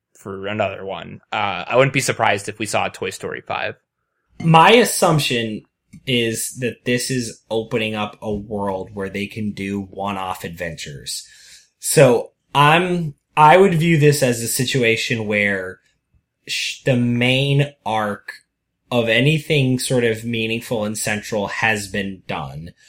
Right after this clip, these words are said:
Speaker 2: But I would tend to think we're probably now entering the dawn of the Toy Story extended cinematic universe.
Speaker 1: We're looking
Speaker 2: Like,
Speaker 1: at
Speaker 2: I
Speaker 1: a,
Speaker 2: thi-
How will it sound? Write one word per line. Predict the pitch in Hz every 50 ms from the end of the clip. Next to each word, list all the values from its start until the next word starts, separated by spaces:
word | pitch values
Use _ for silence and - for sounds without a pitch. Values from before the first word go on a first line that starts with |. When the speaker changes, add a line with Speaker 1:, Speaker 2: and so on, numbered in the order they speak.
| _ - - - - -
Speaker 2:
But | - 131
I | 117 117 117
would | 117 120 123 120 -
tend | - - 131 131 127 120
to | 117
think | - - 123 113 - -
we're | 127 117 104
probably | - - 117 107 107 101 110 107
now | 107 104 101 101 101
entering | 101 101 101 - - 107 98 95 95 92
the | 98
dawn | 87 104 98 92 92 95 95
of | 95 87 -
the | - 98
Toy | - - - 104 95
Story | 92 - - - 104 92 90
extended | 85 - - - - 101 92 87 92 87 87
cinematic | - - 98 90 85 85 87 85 82 - -
universe. | - 87 76 - 127 123
Speaker 1:
We're | 147 139
looking | 139 147 147 147 165 151 147
Speaker 2:
Like, | 143 110
Speaker 1:
at |
Speaker 2:
I | 120
Speaker 1:
a, | 113 101
Speaker 2:
thi- | - - - -